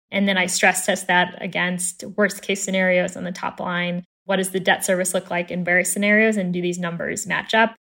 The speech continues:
And is the R O I at the end of the day after debt service worth the amount of effort that's gonna go into this one? So monthly P and L is definitely something I stress for.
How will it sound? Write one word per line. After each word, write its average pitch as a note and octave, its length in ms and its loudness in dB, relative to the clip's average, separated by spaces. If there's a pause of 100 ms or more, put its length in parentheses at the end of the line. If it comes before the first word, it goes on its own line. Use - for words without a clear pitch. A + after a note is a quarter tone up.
(100)
And G#3+ 140 2
is A3 200 4
the G#3+ 320 6
R A3 180 6
O A#3 100 6
I G#3+ 220 4
at - 200 -4
the G3+ 80 0
end A3+ 140 6
of G#3 60 2
the G3 60 0
day F3+ 480 0
after G#3 340 0
debt F#3 200 0
service F3+ 420 -4
worth G3 340 2 (340)
the G#3 100 0
amount F3+ 220 0
of F3 60 -8
effort - 300 -6
that's - 160 -10
gonna F#3 160 -6
go F3 180 -8
into G#3 200 -12
this - 200 -12
one? - 240 -12 (200)
So G3 160 -2
monthly A#3 340 4
P B3 140 -2
and A3 60 2
L G#3 100 2
is G#3 100 0
definitely G3+ 300 -2
something G3 380 -4
I F#3+ 60 0
stress F#3+ 360 -4
for. F#3 460 0